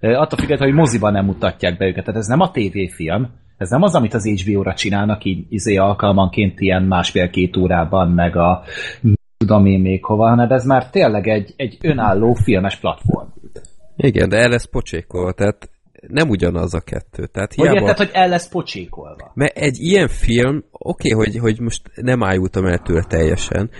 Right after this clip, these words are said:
Speaker 2: de egy ilyen filmnek igenis létjogosultsága van, és kellene, hogy legyen, hogy moziban fusson. Lehet, hogy nem kell öt héten át játszani, vagy akármi, de legalább limitáltan, basszus, játsszák már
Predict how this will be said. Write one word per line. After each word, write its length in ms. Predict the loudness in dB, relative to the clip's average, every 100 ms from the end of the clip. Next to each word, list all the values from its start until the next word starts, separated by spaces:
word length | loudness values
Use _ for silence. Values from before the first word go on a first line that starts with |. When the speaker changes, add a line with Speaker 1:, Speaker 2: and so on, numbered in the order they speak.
| -12
Speaker 2:
de 80 | -2
egy 120 | 0
ilyen 240 | 2 2 0
filmnek 540 | 0 0 2 0 -2
igenis 480 | -2 0 0 -2 -2
létjogosultsága 1000 | -2 -2 -4 -4 -2 -4 -2 -4 -4 -4
van, 280 | -2 -2 -2
és 200 | -4 -8
kellene, 320 | 0 0 2 0
hogy 160 | -2
legyen, 280 | 0 2 2
hogy 140 | 2
moziban 480 | 0 0 0 0 0
fusson. 520 | -2 -4 -4 -4 -4 -6 -14 -20 -12
Lehet, 220 | -2 0 2
hogy 140 | 0
nem 160 | 0 -2
kell 280 | 0 0 0 -4 -20 _ -20 -20 _ _
öt 200 | 0 0
héten 340 | 2 -2 -2 -2
át 200 | -2 -2
játszani, 440 | -2 -2 -4 -4
vagy 80 | -2
akármi, 460 | -4 -2 -2 0
de 80 | 0
legalább 320 | 0 2 0
limitáltan, 760 | 2 0 -2 -2 -2 -2 -4 -4
basszus, 420 | -4 -4 -6 -6
játsszák 460 | -4 -4 -6 -10 -8
már 280 | -6 -6